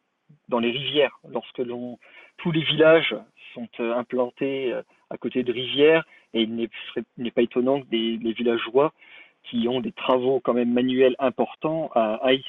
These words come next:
se, s'y tremper. Le bain noble, lui, existe aussi quand même. Et, euh, c'est un soin de beauté que l'on prend donc dans sa, dans une baignoire large, doublée de linge, protégée, et protégée du froid par un pavillon textile. Une, euh,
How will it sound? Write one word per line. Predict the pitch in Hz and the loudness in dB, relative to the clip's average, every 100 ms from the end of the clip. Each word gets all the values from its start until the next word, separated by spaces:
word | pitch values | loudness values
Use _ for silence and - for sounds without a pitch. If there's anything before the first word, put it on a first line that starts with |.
| - | -14
se, | - 113 | -10 -10
s'y | - - | -12 -18
tremper. | - 143 120 113 - _ - - - - - - - _ _ | -4 -4 -4 -10 -12 _ -20 -20 -20 -20 -20 -20 -20 _ _
Le | 139 | -6
bain | 143 190 208 | 2 4 6
noble, | 165 175 220 143 123 _ _ _ _ | 6 6 6 2 -2 _ _ _ _
lui, | 139 190 | -10 -4
existe | 170 143 165 - 165 | -4 -4 -8 -8 -10
aussi | - - - | -12 -18 -14
quand | 120 117 | -12 -12
même. | 110 _ _ _ _ _ | -16 _ _ _ _ _
Et, | 131 | 0
euh, | 127 127 | 0 0
c'est | - - | -4 -8
un | |
soin | 139 - | -2 0
de | 165 | 0
beauté | 143 143 - 175 196 208 - _ _ | -4 -10 -2 2 2 0 -4 _ _
que | 123 | -10
l'on | 120 | -8
prend | - 143 | -8 -8
donc | 120 | -10
dans | 107 - | -14 -6
sa, | 120 110 | -6 -6
dans | 117 | -10
une | 107 113 | -10 -12
baignoire | 110 127 127 117 107 104 | -2 -2 2 0 0 -4
large, | 120 143 139 143 143 - 139 | 4 4 6 2 0 -2 -2
doublée | 120 123 131 120 | -4 -8 -4 -2
de | 120 | 0
linge, | 113 135 160 156 165 156 160 - _ | 2 4 6 6 4 0 -6 -18 _
protégée, | _ 127 120 120 156 | _ -4 -4 -4 -6
et | - 127 | -6 -8
protégée | - 139 147 143 | -6 -6 -6 -8
du | 131 | -8
froid | - - - 131 _ _ | -8 -6 -4 -6 _ _
par | - 113 | -4 0
un | 123 | -2
pavillon | 120 147 143 156 | 0 0 0 -4
textile. | - - - 139 - _ - - _ | -4 -8 -8 -14 -14 _ -20 -20 _
Une, | 175 170 165 | -2 0 4
euh, | 151 147 147 147 147 143 | 6 6 6 6 4 2